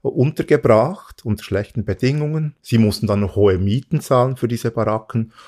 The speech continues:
und dann arbeiten. Und, äh, ganz, ganz brutal war, dass die Schweiz eigentlich den Familiennachzug bewusst nicht zuließ, weil sie eben nicht wollte, dass die Menschen bleiben.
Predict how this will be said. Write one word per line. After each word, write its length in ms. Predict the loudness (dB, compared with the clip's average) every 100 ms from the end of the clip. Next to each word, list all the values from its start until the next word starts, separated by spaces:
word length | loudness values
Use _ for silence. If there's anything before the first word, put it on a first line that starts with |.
| _
und 180 | -8 -2
dann 100 | -2
arbeiten. 760 | -2 -8 -8 -8 -12 -14 -14 -14 _ -20 -20 _ -4
Und, 300 | 0 2 4
äh, 180 | 4 4
ganz, 360 | 2 0 -2 -10
ganz 400 | 0 0 0 -6 _ _ -10
brutal 580 | -10 -4 -2 0 2 2
war, 220 | 2 2
dass 160 | -2
die 100 | -4
Schweiz 480 | -2 0 0 -2 -4
eigentlich 400 | -6 -6 -6 _
den 140 | -4 0
Familiennachzug 1040 | 2 4 4 4 4 2 0 -6 -8 -4
bewusst 560 | -4 0 0 0 -4 -6
nicht 200 | -6 -6
zuließ, 800 | -6 -4 -4 -4 -6 -14 -18 _ _ -20 -20 _
weil 160 | -2 0
sie 120 | 0
eben 180 | -2 -2
nicht 180 | -4 0
wollte, 280 | -2 -2
dass 180 | -6 -6
die 100 | -2
Menschen 360 | -2 -2 -4 -4
bleiben. 640 | -2 0 -2 -2 -8